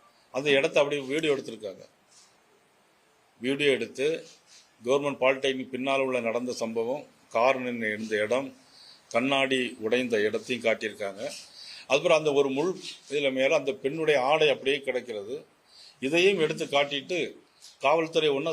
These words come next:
சொல்லியிருக்காங்க. என்ன சொல்லியிருக்காங்க அப்படின்னா, இனிமேல் பெற்றோர்கள் தயவு செய்து பெண்கள்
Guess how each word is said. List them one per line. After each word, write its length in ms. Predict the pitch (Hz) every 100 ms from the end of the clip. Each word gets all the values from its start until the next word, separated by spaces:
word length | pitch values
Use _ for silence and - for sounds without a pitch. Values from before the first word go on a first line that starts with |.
| 143
சொல்லியிருக்காங்க. 440 | 143 160 147 120 110
என்ன 100 | 147 143
சொல்லியிருக்காங்க 440 | 131 123 117 113 101
அப்படின்னா, 340 | 101 98 127 127 - - - - _ -
இனிமேல் 380 | 131 156 175 160
பெற்றோர்கள் 480 | 131 147 151 151 117
தயவு 220 | 120 143 135
செய்து 240 | 151 160 156
பெண்கள் 320 | 123 135 131